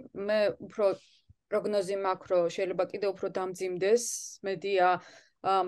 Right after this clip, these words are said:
გარემო. ა, უბრალოდ ვხედავ, ამ, აი, მხარდამჭერ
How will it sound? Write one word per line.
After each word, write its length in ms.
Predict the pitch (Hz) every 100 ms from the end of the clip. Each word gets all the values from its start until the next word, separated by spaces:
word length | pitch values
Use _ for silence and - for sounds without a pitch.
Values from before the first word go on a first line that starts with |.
| 185
გარემო. 600 | - 180 190 185 190 214 269 269 - _ _
ა, 140 | 208 214 208 208 -
უბრალოდ 580 | 233 233 254 269 294 247
ვხედავ, 840 | 226 - 240 240 233 254 277 277 233
ამ, 400 | 226 214 202 202 196 175
აი, 180 | - 214
მხარდამჭერ 880 | 208 247 240 220 226 220 - 202